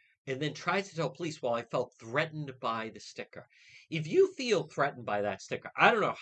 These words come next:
how he is in office. It also gives you, I think, insight to when the gun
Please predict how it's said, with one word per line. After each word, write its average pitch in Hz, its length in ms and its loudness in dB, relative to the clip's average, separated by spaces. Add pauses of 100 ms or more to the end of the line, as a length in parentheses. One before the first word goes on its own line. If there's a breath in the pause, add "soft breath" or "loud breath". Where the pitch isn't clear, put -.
how 160 400 6
he 113 220 -8
is 95 120 -6
in 85 120 -10
office. - 600 -16 (320 loud breath)
It 175 100 2
also 254 360 6
gives 147 360 -6
you, 120 300 -6
I 151 140 2
think, 156 320 -4
insight 104 520 -10 (760)
to 147 260 -2
when 120 220 -2
the 113 80 -6
gun 180 520 2